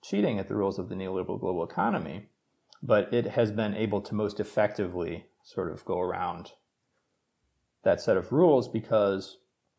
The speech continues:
because it has a unusually centralized state, because it started out with an unusually well-developed infrastructure and educated workforce.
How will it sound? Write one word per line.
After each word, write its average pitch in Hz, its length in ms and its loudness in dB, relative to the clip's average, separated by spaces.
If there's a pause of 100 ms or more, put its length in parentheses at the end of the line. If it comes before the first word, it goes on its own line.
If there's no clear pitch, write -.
(580)
because 113 300 0
it 101 80 -2
has 92 840 -2 (460)
a 90 440 -2
unusually 101 1080 0 (540)
centralized 110 920 4
state, - 680 2 (240)
because 101 200 -6
it 92 80 -8
started 120 320 4
out 110 220 4
with 104 160 -2
an 101 80 -4
unusually 98 420 -4
well-developed 95 760 2 (840)
infrastructure 117 720 2
and 87 180 -4
educated 107 520 0
workforce. 110 920 0